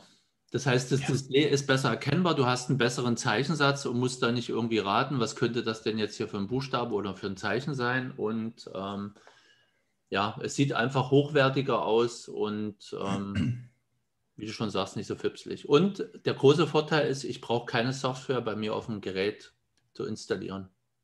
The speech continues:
Speaker 2: Ja, ja. Also, äh, falls jetzt jemand von C Q X sich das anguckt, macht mir noch einen, einen, einen Web drei, äh, die Möglichkeit mit Web drei, also mit den, mit den defi-Protokollen zu, zu interagieren auf der Blockchain von Ethereum oder wo auch immer.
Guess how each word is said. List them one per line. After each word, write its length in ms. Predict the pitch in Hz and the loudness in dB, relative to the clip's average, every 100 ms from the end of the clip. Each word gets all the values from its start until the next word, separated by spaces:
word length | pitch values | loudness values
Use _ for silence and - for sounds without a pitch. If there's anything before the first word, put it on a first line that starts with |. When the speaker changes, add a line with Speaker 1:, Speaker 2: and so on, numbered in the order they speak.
| _ 101 | _ -18
Speaker 2:
Ja, 200 | 98 - _ _ _ | -18 -20 _ _ _
ja. 200 | 110 107 - _ _ _ - _ - | -8 -8 -12 _ _ _ -20 _ 0
Also, 400 | 131 143 135 - - _ - | 4 6 4 0 -14 _ -14
äh, 840 | 185 - 160 151 131 139 131 127 123 | -14 -12 -2 4 6 6 6 4 4
falls 300 | 143 151 139 | 4 4 2
jetzt 120 | 123 | 0
jemand 220 | 147 135 | 0 0
von 120 | 139 | 0
C 120 | 127 147 | -2 -2
Q 140 | 147 | -2
X 160 | 123 - | -4 -6
sich 140 | 123 | -6
das 120 | 113 | -4
anguckt, 560 | 151 165 175 170 - - _ _ | -4 0 -2 -2 -8 -20 _ _
macht 320 | 127 160 - | 2 2 2
mir 180 | 170 165 | 0 2
noch 320 | 156 151 147 | 4 4 2
einen, 360 | 139 131 127 123 | 0 2 2 4
einen, 180 | 123 123 | 4 4
einen 200 | 120 113 | 2 2
Web 240 | 127 123 | 0 -2
drei, 540 | - 123 135 175 185 180 | -2 2 4 2 -2 -4
äh, 180 | 147 139 | -4 -4
die 100 | 131 | -4
Möglichkeit 460 | 143 147 - 135 | -4 -6 -2 0
mit 160 | 127 123 | 0 0
Web 200 | 117 - | -2 -4
drei, 360 | - 117 135 143 | -4 0 0 0
also 220 | 117 123 | -2 0
mit 160 | 120 | 0
den, 100 | 120 | 0
mit 140 | 113 110 | -2 -2
den 100 | 104 | -4
defi-Protokollen 960 | 127 123 139 123 120 123 120 117 113 | -4 -4 -6 -4 -4 0 2 0 -2
zu, 380 | - - 110 107 | -6 -4 -4 -4
zu 180 | - 135 | -8 -4
interagieren 580 | 113 110 104 147 175 175 | -2 -2 -4 -4 -2 -4
auf 220 | 123 120 | -6 -6
der 80 | 120 | -8
Blockchain 600 | - 131 - 135 123 120 | -6 -8 -6 -4 -4 -4
von 140 | 117 | -4
Ethereum 520 | 110 113 131 139 131 123 | -6 -6 -8 -6 -6 -6
oder 220 | 113 107 | -6 -6
wo 160 | 104 | -6
auch 100 | 95 | -8
immer. 380 | - 131 139 123 | -6 -4 -4 -8